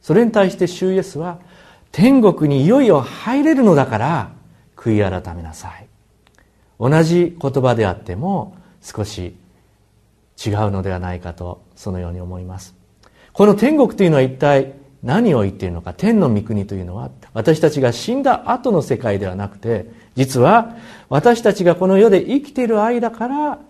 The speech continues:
体験していくことができる天の御国の祝福のことを主イエスは言っているのであります。主イエスが私たちに受け取りなさいと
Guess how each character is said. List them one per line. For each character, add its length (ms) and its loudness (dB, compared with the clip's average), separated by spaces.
体 260 0
験 220 -4
し 80 -8
て 140 -4
い 40 -8
く 40 -14
こ 100 -14
と 120 -8
が 120 -8
で 140 -12
き 180 -12
る 260 -8
天 340 -2
の 260 -6
御 160 -8
国 320 -6
の 240 -8
祝 380 -8
福 240 -6
の 140 -4
こ 120 -2
と 160 2
を 340 0
主 220 0
イ 40 2
エ 80 0
ス 140 -10
は 180 -8
言 100 -12
っ 20 -18
て 220 -12
い 100 -8
る 280 -12
の 100 -10
で 100 -6
あ 60 -6
り 80 -10
ま 140 -10
す。 180 -18
主 180 4
イ 60 8
エ 60 6
ス 120 -4
が 160 4
私 320 0
た 120 0
ち 120 -6
に 340 -4
受 160 0
け 40 2
取 160 2
り 40 0
な 120 2
さ 160 2
い 120 2
と 400 -2